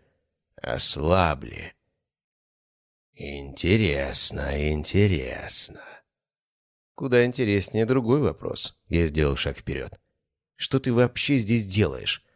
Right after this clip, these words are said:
Последний раз мы виделись больше тысячи лет назад.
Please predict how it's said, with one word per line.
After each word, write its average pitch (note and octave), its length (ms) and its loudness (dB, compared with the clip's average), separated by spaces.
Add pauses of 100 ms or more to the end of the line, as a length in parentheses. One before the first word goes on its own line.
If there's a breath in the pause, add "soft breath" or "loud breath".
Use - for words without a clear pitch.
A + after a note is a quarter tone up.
Последний A2 400 2
раз A2 220 4
мы F#2 100 2
виделись G2 360 2
больше G2 400 4
тысячи A2+ 520 0
лет F#2+ 260 4
назад. E2+ 460 0